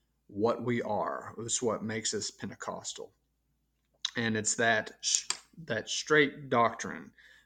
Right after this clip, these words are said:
that belief in one God and in Jesus,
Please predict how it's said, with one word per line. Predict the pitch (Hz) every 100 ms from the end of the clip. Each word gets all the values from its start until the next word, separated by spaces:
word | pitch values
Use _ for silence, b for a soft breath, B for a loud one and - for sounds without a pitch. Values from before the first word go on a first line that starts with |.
| _
that | 113 98 - 127
belief | 107 123 123 123
in | 101 98
one | 107 117
God | 107 98 80 - -
and | 101 95
in | 95
Jesus, | 104 113 104 101 - - - -